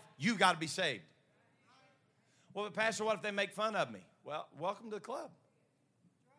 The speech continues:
Jesus said, "Before they ever hated you, they hated me."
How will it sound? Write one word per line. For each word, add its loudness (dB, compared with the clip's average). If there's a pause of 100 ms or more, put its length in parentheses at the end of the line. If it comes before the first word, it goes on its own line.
(1000)
Jesus -6
said, -8
"Before -6
they 0
ever 0
hated -2
you, -10
they -4
hated -6
me." -12